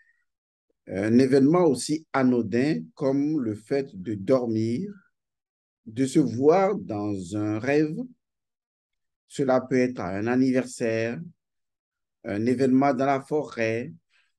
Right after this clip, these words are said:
euh, dans une montagne ou sur une montagne ou dans une maison. En tout cas, il s'agit de ce quelque part dans le sommeil où vous vous rendez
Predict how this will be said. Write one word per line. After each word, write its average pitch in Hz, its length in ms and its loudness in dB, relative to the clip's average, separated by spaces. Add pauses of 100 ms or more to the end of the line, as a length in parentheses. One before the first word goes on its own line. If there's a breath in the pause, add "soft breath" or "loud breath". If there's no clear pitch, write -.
(560)
euh, 92 280 -4
dans 98 320 -4
une 127 260 2
montagne 131 840 0 (100)
ou 95 120 -8
sur 143 240 -2
une 147 120 8
montagne 127 720 2 (640)
ou 131 160 2
dans 120 200 2
une 147 240 4
maison. 113 540 2 (840)
En 117 100 -4
tout 165 120 -4
cas, 208 140 4
il 220 80 2
s'agit 156 540 0
de 117 260 -2
ce 135 300 -4
quelque 123 380 -2
part 143 500 -4
dans 113 240 -4
le 117 120 -2
sommeil 127 580 0
où 165 140 0
vous 120 180 -4
vous 110 200 -4
rendez 104 520 -4